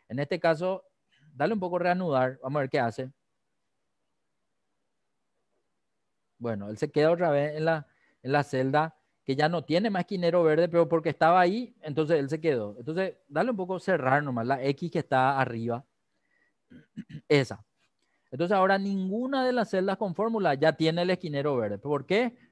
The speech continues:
Porque yo me fui a inhabilitar en opciones para no verle a na-, a ninguna. Entonces, si la opción que yo quiero es esa,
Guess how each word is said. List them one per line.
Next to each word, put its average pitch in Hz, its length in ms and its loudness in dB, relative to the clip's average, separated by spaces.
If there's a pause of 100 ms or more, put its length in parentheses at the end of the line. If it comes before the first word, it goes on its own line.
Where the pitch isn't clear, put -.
Porque 147 300 0
yo 135 120 -4
me 170 120 -2
fui 147 180 -4
a 139 60 0
inhabilitar 156 800 0
en 160 160 -6
opciones 170 920 -4 (420)
para 139 200 2
no 143 240 0
verle 175 300 6
a 175 60 4
na-, 170 220 -2
a 156 100 -2
ninguna. 170 500 -4
Entonces, 139 340 -2 (460)
si - 160 -6
la 156 100 4
opción 185 240 -2
que 202 120 0
yo 180 200 -4 (380)
quiero 170 480 4
es 156 220 0
esa, 220 440 -2